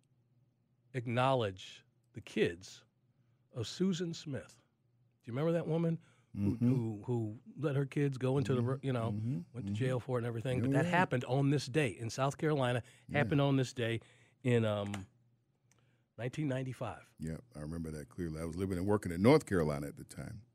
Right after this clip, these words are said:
Speaker 2: so that was, that was, that was a hu-, big, big, big, big story.
Speaker 1: I will never forget that, that she made Kyle and McKenna include those two kids in their nightly prayers.
Speaker 2: Wow.
Speaker 1: Yeah. I just, when I saw that, I was like,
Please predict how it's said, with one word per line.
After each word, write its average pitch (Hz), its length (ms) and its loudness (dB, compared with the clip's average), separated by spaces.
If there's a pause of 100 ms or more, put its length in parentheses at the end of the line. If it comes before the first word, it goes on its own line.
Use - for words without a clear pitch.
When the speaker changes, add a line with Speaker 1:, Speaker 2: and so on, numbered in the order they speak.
(360)
Speaker 2:
so 78 240 2
that 82 160 4
was, 80 220 -6
that 90 180 -6
was, 80 160 -8
that 90 160 -6
was 82 160 -6
a 80 40 -4
hu-, 92 460 -8 (120)
big, 92 380 2
big, 87 300 -2
big, 82 240 -4
big 82 180 -10
story. - 280 -16 (100)
Speaker 1:
I 123 120 4
will 117 160 0
never 143 240 2
forget 151 340 -2
that, 127 180 -4
that 107 120 -14
she 143 180 -4
made 127 400 0 (420)
Kyle 131 240 0
and 123 80 0
McKenna 117 560 -2
include 113 720 -4 (180)
those 110 220 -6
two 113 180 -10
kids 90 480 -10 (260)
in 110 120 -8
their 104 120 -8
nightly 104 340 -10
prayers. - 360 -10 (500)
Speaker 2:
Wow. 71 340 -12 (340)
Speaker 1:
Yeah. 131 200 -4 (320)
I 117 80 -6
just, 120 200 -10
when 127 140 2
I 143 60 4
saw 170 200 4
that, 139 80 2
I 131 40 2
was 123 120 -2
like, 117 140 -4